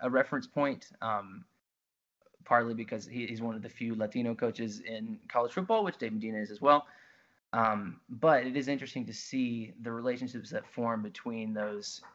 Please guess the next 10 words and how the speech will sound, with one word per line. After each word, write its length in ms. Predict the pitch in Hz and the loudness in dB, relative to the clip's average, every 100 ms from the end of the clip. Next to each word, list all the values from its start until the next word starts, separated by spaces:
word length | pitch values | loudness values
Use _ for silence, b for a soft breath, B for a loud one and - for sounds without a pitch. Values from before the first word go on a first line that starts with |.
| _ | _
younger 440 | 127 120 117 110 95 | -2 0 2 2 2
up-and-coming 640 | 110 110 107 120 113 110 | 2 -2 -4 -2 -2 -2
guys 640 | 110 110 101 101 101 - - | -2 0 0 0 -8 -12 -10
who 360 | 110 104 104 98 _ - | -8 -6 -6 -10 _ -10
maybe 220 | 107 110 | -6 -2
wanna 200 | 120 120 | 0 2
try 220 | 190 180 | 8 8
some 220 | 180 180 | 8 8
new 160 | 175 170 | 6 6
things, 680 | 175 165 147 147 143 - | 4 4 6 6 4 2